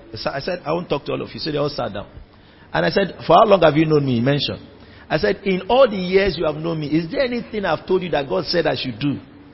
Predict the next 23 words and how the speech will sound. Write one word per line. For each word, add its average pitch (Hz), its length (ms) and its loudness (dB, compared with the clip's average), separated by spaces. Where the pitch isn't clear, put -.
And 131 120 -6
then 156 160 -2
later 160 180 0
I'm 127 120 0
not 135 160 -2
doing 113 200 -4
it?" - 140 -14
He 120 100 -6
said, 135 220 -6
"No." 110 160 -8
So 151 100 -2
I - 40 -2
said, 180 140 -2
"But 170 120 -2
you 170 100 0
asked 180 220 -4
the 135 80 -8
question, 147 300 -2
on 123 100 -4
what 143 160 -4
authority?" 107 480 -6
That 156 240 2
going 107 400 2